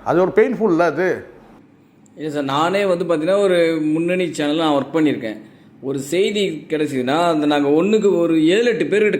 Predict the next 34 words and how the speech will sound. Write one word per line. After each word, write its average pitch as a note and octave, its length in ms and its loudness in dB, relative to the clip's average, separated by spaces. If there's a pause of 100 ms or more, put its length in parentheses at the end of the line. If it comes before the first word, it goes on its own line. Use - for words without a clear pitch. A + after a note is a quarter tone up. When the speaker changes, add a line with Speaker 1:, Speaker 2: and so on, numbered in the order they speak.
Speaker 2:
கன்ஃபர்மேஷன் F#3+ 480 0
பண்ணி F#3+ 200 0
தான் G#3+ 120 0
அந்த F#3+ 140 2
Speaker 1:
அது G#3+ 100 4
Speaker 2:
நியூஸே - 60 4
Speaker 1:
கண்டிப்பா, G#3+ 340 4
Speaker 2:
நாங்க F3+ 120 2
கொடுப்போம். A#3+ 280 2
Speaker 1:
நிச்சயமா. D#3+ 120 -2 (520)
Speaker 2:
ஆனா A3+ 160 -2
இப்பெல்லாம் B3+ 440 2
அந்த B3 40 4
கன்ஃபர்மேஷன்லாம் A3 580 2
Speaker 1:
இல்ல, A#3+ 180 4
அது, G3+ 240 4
Speaker 2:
கேட்கறதே C4+ 160 6
Speaker 1:
அதுதான் B3+ 240 4
Speaker 2:
கிடையாது. A#3 300 6
Speaker 1:
சார். G#3+ 200 4
இங்க F#3+ 140 -2
இன்னைக்கு F#3+ 680 0
ஊடகம் A#3+ 280 2
எப்படி F#3 240 -2
ஆயிடுச்சுன்னா E3 300 -4
சார், C3 500 -2
முன்னாடி F3+ 260 2
வந்து G3 220 0
எப்படி F#3+ 240 2
நீங்க F3+ 220 2
ஊடகம் G#3 280 0
வந்து F#3+ 80 -6
பாத்தீங்கன்னா F3 300 -2
கிட்டத்தட்ட, E3+ 680 0